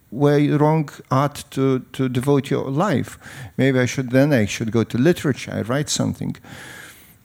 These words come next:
Because literature does not need any support, or poetry does not need, music doesn't need any support from, from different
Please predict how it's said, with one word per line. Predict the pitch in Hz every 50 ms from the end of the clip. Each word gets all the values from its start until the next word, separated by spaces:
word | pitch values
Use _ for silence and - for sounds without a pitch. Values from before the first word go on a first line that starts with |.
| _ _ _ - - -
Because | - - - 127 117 - -
literature | 135 180 202 - 202 147 - - - 92
does | 95 95 120 127 117 113 120
not | 113 104 - -
need | 117 117 107 -
any | - 123 123 131 127 104
support, | - - 110 107 - - 104 - - - - - -
or | - -
poetry | - - - 151 180 165 - - - 117
does | 110 120 117 -
not | 123 113 104 - -
need, | 107 101
music | 110 131 160 180 175 170 143 - 127 120
doesn't | 113 120 117 117 110 117 113
need | 113 113 107 -
any | - 113 113 104
support | - - - 107 - 104 107 - - -
from, | - - 107 104 101 104 -
from | - - - 110 104 104
different | 101 117 113 - - 107 110 104